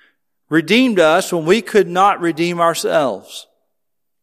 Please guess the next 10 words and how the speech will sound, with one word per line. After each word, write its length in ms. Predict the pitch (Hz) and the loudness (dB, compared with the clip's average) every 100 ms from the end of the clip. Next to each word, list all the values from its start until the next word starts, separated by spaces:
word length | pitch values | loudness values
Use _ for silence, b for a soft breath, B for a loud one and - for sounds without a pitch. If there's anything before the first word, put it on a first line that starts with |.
| _ _ _ _ _ _ _ _ _ _ _ | _ _ _ _ _ _ _ _ _ _ _
God, 160 | 180 185 | -2 2
may 120 | 202 | 4
we 120 | 214 | 2
show 380 | 180 - 247 233 | 0 2 4 4
that 320 | 196 202 208 | 4 0 0
type 280 | 196 202 185 | 0 0 0
of 120 | 156 | -6
mercy 800 | 147 165 185 175 - - 120 _ _ _ _ _ _ _ _ _ _ _ | -4 -2 -2 -4 -8 -12 -14 _ _ _ _ _ _ _ _ _ _ _
and 160 | 131 147 | -18 -8
grace 840 | 131 151 160 147 104 - - | 0 2 2 0 -4 -8 -10